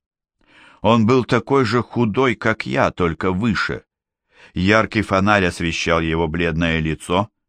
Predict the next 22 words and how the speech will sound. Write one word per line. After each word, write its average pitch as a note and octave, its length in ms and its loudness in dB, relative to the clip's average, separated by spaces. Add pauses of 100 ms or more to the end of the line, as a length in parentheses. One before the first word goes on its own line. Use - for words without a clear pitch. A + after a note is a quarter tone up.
(500)
Огромные G#2 800 2
чёрные G2+ 580 2
глаза F#2+ 720 2
изучали G2 580 2
меня F#2+ 300 4
с - 100 -6
нескрываемым F#2+ 920 2
интересом. D#2+ 720 -2 (640)
Он F#2 200 2
шагнул G#2+ 600 0
было G#2 360 2
ко F2+ 180 2
мне, F#2 480 2
но G#2 220 2
замер, G#2 800 0 (440)
и A#2 120 4
вдруг C#3+ 380 2
я C3+ 160 4
осознал, A#2+ 760 0 (600)
что - 240 0
не A2+ 180 6
только D3+ 640 0